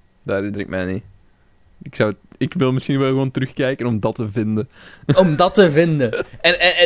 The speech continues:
Speaker 2: en er is, er is, allee, dit is geen brute, eh, be-, be-, bespreking van de woorden. Het is echt letterlijk hoe het gealideerd wordt. En dat wordt zo wat echt aanzien als het, het toppunt van humor.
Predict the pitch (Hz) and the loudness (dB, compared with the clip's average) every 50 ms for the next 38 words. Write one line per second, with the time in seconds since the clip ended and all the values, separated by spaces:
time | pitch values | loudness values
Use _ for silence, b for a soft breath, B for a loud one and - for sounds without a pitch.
0 | 175 156 156 160 156 170 185 185 185 170 151 160 160 170 170 - 147 147 143 143 | 2 0 -2 -2 0 0 0 0 -2 -4 -4 -2 -2 -2 -2 -4 -4 -4 -2 -2
1 | 139 131 131 143 151 156 - - 170 175 170 151 120 147 147 165 196 190 - 208 | -2 -2 -4 -4 -6 -6 -2 -2 -2 0 0 -2 -4 -2 0 0 0 2 2 2
2 | 190 180 180 156 127 143 151 156 160 160 - - 135 131 143 127 135 135 139 131 | 4 4 4 4 4 2 2 2 2 2 2 0 -4 -10 -10 -12 -10 -12 -12 -10
3 | 123 123 - - 151 156 151 165 156 160 143 127 123 151 165 135 123 - - - | -10 -10 -2 0 0 0 2 2 0 0 2 4 4 4 4 4 0 -10 -12 -6
4 | - 151 139 139 151 135 - 160 160 - - 180 156 - 135 131 117 120 123 - | -4 -4 -4 -4 -4 -2 0 0 0 0 0 0 2 2 2 0 0 0 0 0
5 | - 180 - 135 139 143 143 147 - - 165 143 139 - - 151 - - 135 139 | 0 -2 0 2 2 4 4 4 2 2 2 4 4 2 0 -4 -8 -6 -6 -6
6 | 123 120 135 147 135 - - B B B B B 127 - b b b - - 208 | -6 -4 -4 -4 -6 -6 -10 B B B B B -12 -12 b b b 0 2 2
7 | 190 - 196 202 185 - - 170 147 123 135 160 156 135 120 117 120 | 4 4 4 2 2 2 0 0 0 0 0 0 2 2 2 2 0